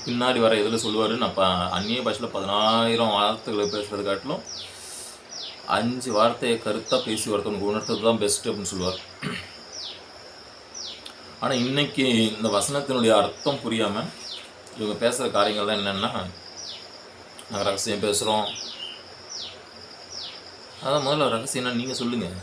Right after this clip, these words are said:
ரகசியம் தெரியாது, என்ன ரகசியம் தெரியாது. உங்களுக்கே, பேசுற உங்களுக்கே தெரியாது. ஆனா ஒரு ரகசியம் இருக்கு. அந்த ரகசியம்தான் தேவன் மாம்சத்தில் வெளிப்பட்டாருங்கிற ரகசியம்.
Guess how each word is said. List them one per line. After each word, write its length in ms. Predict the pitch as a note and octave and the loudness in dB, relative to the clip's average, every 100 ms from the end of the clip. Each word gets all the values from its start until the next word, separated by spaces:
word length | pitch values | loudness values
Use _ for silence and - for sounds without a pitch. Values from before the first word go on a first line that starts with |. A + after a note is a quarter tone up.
| - - - - - - - | -14 -16 -12 -12 -12 -14 -6
ரகசியம் 380 | G2 G#2+ A#2 F#2 | -2 -2 -2 -2
தெரியாது, 340 | F#2+ G#2+ F2+ - - - - - - - - - - | 0 2 0 -4 -16 -16 -16 -14 -12 -10 -10 -12 -10
என்ன 160 | F#2+ A2 | -4 -2
ரகசியம் 380 | G2+ F2+ G2+ F#2 | -2 -4 -6 -4
தெரியாது. 300 | F2+ F2+ F2 - - - - - - - - - - - - - - - - - - - - | -2 -2 -4 -10 -18 -20 -18 -12 -12 -12 -16 -18 -20 -18 -18 -16 -12 -12 -12 -16 -16 -14 -6
உங்களுக்கே, 440 | G2+ G2+ G2 E2+ | -2 0 0 0
பேசுற 180 | G2+ G#2 | 0 0
உங்களுக்கே 360 | G2 F#2+ G#2 A2 | 0 -2 -2 -2
தெரியாது. 380 | F#2 F#2 E2 - - - - - - - | 0 0 0 -4 -12 -12 -12 -12 -14 -6
ஆனா 180 | - C#3 | 2 4
ஒரு 100 | A#2 | 6
ரகசியம் 380 | G#2 G2+ G#2+ F#2 | 2 2 -2 -2
இருக்கு. 280 | F2 E2+ - - - - - - - | -2 -4 -6 -8 -10 -12 -16 -16 -4
அந்த 120 | F#2 | -2
ரகசியம்தான் 760 | F#2 G#2+ A2+ B2+ A2+ G#2+ C3+ D3+ - - - - - - - - - F#2+ | 0 0 -2 0 0 2 2 2 -6 -8 -6 -8 -8 -10 -14 -12 -10 -2
தேவன் 400 | A2 B2 C3 B2 | 4 4 4 2
மாம்சத்தில் 440 | G#2 A2+ - A2+ G2+ | 0 0 -4 -2 0
வெளிப்பட்டாருங்கிற 600 | G#2+ G#2+ F2+ G#2 G2+ F2 | 0 0 0 2 2 2
ரகசியம். 420 | F2+ F#2 F#2 E2+ | 0 0 -2 -4